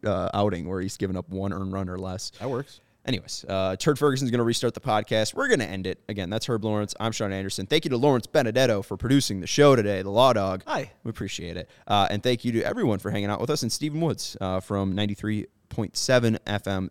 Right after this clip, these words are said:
Speaker 1: The Fan out in San Diego, for giving us some insight into Mike Clevinger and the man that he was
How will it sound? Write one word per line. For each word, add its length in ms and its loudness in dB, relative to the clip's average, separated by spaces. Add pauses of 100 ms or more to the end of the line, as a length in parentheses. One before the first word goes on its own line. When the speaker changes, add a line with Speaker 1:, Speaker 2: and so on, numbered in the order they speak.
Speaker 1:
The 100 -10
Fan 340 -6
out 140 -8
in 60 -8
San 220 -6
Diego, 260 -4
for 140 -10
giving 260 -2
us 100 -4
some 160 -6
insight 400 -2
into 300 -4
Mike 240 -2
Clevinger 500 -2 (260)
and 120 -6
the 40 -4
man 220 -4
that 140 -4
he 100 -2
was 340 4